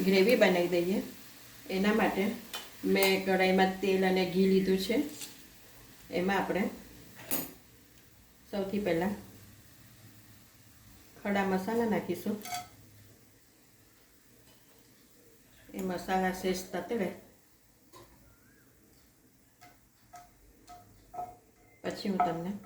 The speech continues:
કહું. જો, આ મસાલા તતડવા માંડ્યા છે. હવે આપણે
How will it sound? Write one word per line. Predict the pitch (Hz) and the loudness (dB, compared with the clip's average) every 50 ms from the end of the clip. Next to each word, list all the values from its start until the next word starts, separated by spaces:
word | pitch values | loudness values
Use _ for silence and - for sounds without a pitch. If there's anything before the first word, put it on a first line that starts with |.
| 240 - - - - - - - - | -6 -6 -8 -12 -20 -20 -20 -12 -8
કહું. | 175 147 143 - - - - _ _ - - - - - - - - - - - 1077 1077 1077 1077 1077 1077 1077 _ _ _ _ _ _ _ _ - - - - - - - - - 403 - - - - - - - - - - - - - - - - - - - - - _ - - - - - - - - - - _ - - - - - 208 | -8 -8 -8 -10 -16 -20 -20 _ _ -20 -20 -20 -20 -20 -12 -12 -12 -12 -12 -20 -20 -20 -20 -20 -20 -20 -20 _ _ _ _ _ _ _ _ -20 -20 -20 -20 -20 -20 -8 2 2 4 4 2 -2 -6 -10 -14 -18 -20 -20 -20 -18 -18 -18 -18 -18 -18 -18 -18 -18 -18 -20 _ -20 -20 -20 -20 -20 -20 -20 -20 -20 -20 _ -20 -20 -10 -6 -2 2
જો, | 220 240 208 208 208 - - - - - - - - - - - | 4 4 4 4 2 -2 -8 -16 -20 -20 -20 -20 -20 -14 -8 -4
આ | 180 | -2
મસાલા | 185 180 170 - 185 175 180 175 | -2 -2 -2 -2 -2 0 0 -2
તતડવા | 175 - 180 - - 214 254 269 254 | -2 -4 -4 -4 -4 -4 -2 0 0
માંડ્યા | 208 175 160 160 165 170 170 | 0 0 0 0 0 -2 -2
છે. | - - 208 247 - - - - _ - _ - - - - - _ - - - - _ - - - _ - - | -4 -4 -8 -8 -8 -10 -16 -20 _ -20 _ -20 -20 -20 -20 -20 _ -20 -20 -20 -20 _ -20 -20 -20 _ -10 -6
હવે | 190 185 196 | -2 0 2
આપણે | 175 165 - 175 185 214 - | 2 0 0 -2 -4 -4 -4